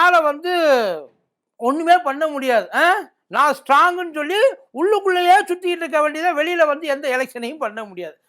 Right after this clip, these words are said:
இது உண்மையா சொல்ல போனா என்ன, செங்கோட்டையன் என்னன்னா கட்சியிலேருந்து அதிகாரப்பூர்வமா நீக்கல, ஆனா அந்த செய்தி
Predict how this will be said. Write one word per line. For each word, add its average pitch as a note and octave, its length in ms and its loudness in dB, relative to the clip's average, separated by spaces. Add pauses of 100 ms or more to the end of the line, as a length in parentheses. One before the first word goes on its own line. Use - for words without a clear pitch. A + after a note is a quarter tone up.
(280)
இது G#3+ 220 2 (120)
உண்மையா E4 360 2
சொல்ல D4 240 0
போனா C#4+ 200 0 (140)
என்ன, D4 160 0 (120)
செங்கோட்டையன் D4 640 0
என்னன்னா A#3+ 300 -2 (720)
கட்சியிலேருந்து C#4+ 520 -2
அதிகாரப்பூர்வமா C#4+ 720 -2
நீக்கல, G#3+ 380 -6 (380)
ஆனா E4 260 0
அந்த C4 220 -2
செய்தி D4 440 -4